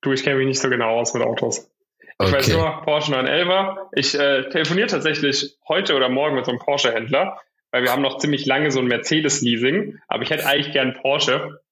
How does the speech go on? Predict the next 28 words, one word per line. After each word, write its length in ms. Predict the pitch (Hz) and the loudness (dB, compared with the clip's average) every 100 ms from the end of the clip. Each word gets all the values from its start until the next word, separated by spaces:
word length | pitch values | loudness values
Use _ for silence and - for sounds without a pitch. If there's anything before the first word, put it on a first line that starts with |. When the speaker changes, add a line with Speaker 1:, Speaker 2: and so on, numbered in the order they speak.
| _ - | _ -4
Speaker 1:
ähm, 140 | 123 | 0
weil 140 | 123 123 | 0 0
das 120 | 131 | 0
schon 160 | 135 | 0
vom 180 | 127 127 | 0 -2
Branding 320 | 123 131 139 | 0 2 2
her 120 | 127 123 | 2 2
deutlich 260 | 127 123 | 0 0
besser 220 | 131 127 117 | 0 0 0
passen 320 | 135 135 113 | 0 0 0
würde. 360 | 113 139 - - - _ _ - | 2 2 0 -6 -18 _ _ -2
Ähm, 420 | 120 120 120 123 _ | 0 0 -2 -4 _
mal 140 | - 131 | -4 -2
gucken, 480 | 220 233 226 214 196 | -2 -2 0 0 2
äh, 240 | 170 170 160 | 2 2 2
ob 180 | 165 156 | 0 -2
es 160 | 156 | 0
bald 180 | 156 147 | 0 2
in 100 | 139 | 2
Erfüllung 420 | 135 190 208 196 | 2 2 2 2
geht. 240 | 170 175 151 | 2 2 0
Wenn 100 | 135 | 2
ja, 200 | 135 143 | 2 2
dann 120 | 135 | 2
beschäftige 460 | 131 147 143 127 131 | 0 0 0 0 0
ich 80 | |
mich 160 | 131 123 | 0 2
deutlich. 380 | 139 139 135 | 2 2 0